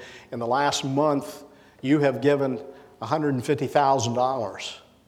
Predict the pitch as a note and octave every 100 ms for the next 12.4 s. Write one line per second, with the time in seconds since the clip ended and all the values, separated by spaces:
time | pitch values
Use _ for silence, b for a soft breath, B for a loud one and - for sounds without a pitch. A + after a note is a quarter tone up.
0 | - C#3 C#3+ C#3 A#2 D3 C3 A2 C3 A#2+
1 | B2 B2+ D#3 C#3+ B2 A2 A2+ F#2 F2 -
2 | B B B B B B C3+ - D3+ C#3+
3 | C#3+ B2 A#2+ B2+ A#2+ B2+ C3 B2 A#2+ C3
4 | A#2 D3 C3+ A#2+ D3+ - D3+ C#3 C3 C3
5 | A#2+ - A#2 C3+ D3 B2+ A#2 C3 B2+ A#2+
6 | A2+ D#3 D#3+ - D3+ C#3+ B2+ B2 B B
7 | B B - G3 G#3+ A#3 G#3 F#3+ G3 -
8 | C#3+ B2 A#2 C#3 C#3+ C#3+ C3+ B2+ C3+ A2+
9 | G#2 - - B B B2+ D3 D3 G3+ G#3
10 | G3+ E3 E3 D3+ C3 C#3 - - - B
11 | B - E3 D#3+ C#3+ C#3+ C3+ C#3 D3+ B2
12 | F#2+ - - -